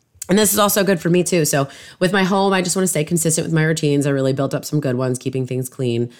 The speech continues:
Um, and one of my things that I really want, um, to, to do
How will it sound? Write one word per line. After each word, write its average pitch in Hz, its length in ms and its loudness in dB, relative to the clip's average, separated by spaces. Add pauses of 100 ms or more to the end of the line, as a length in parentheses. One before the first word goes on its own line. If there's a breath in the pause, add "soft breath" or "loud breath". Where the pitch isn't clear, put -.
(220 loud breath)
Um, 135 340 2
and 160 320 2
one 175 120 2
of 214 40 4
my 220 160 2
things 170 320 0
that 165 160 -2
I 151 60 -2
really 143 300 0
want, 135 680 -2
um, 123 580 -2 (380 soft breath)
to, 139 840 2 (220)
to 160 120 0
do 143 600 2